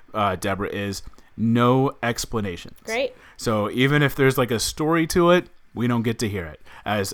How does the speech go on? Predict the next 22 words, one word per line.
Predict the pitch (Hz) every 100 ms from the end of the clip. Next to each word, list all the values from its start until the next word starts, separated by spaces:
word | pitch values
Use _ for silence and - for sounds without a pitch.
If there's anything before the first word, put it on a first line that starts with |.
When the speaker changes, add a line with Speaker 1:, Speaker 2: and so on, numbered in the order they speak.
| -
Speaker 1:
as | 110 107
mean | 139 175
as | 170 143
that | 139 131
is, | 123 107
I | 101
think | 107 120
that's | 113 107
hilarious, | - 110 101 98 95
and | 113
I | 101
find | 95 95 92
that | 90
funny, | 101 92
so | 87 92
that's | 87 -
what | 90
we're | 82 82
doing. | 82 78
Speaker 2:
For | 208
sure. | - 262
Speaker 1:
So, | 277 156 95